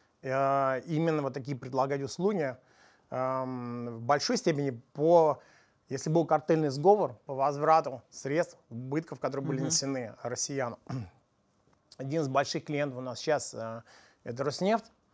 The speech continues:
Speaker 1: который мы представляем против, э, ConocoPhillips и Crystalex, добывающая компания,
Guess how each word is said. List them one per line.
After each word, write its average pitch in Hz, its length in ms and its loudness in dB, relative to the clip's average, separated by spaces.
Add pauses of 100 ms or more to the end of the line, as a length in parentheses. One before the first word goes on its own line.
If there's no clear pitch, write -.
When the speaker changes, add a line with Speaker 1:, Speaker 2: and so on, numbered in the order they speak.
(260)
Speaker 1:
который 143 260 -4
мы 143 80 -2
представляем 151 640 2
против, 135 380 -8
э, 135 140 -4
ConocoPhillips 160 840 0 (300)
и 165 100 -8
Crystalex, 151 720 0 (160)
добывающая 131 460 -2
компания, 139 520 -2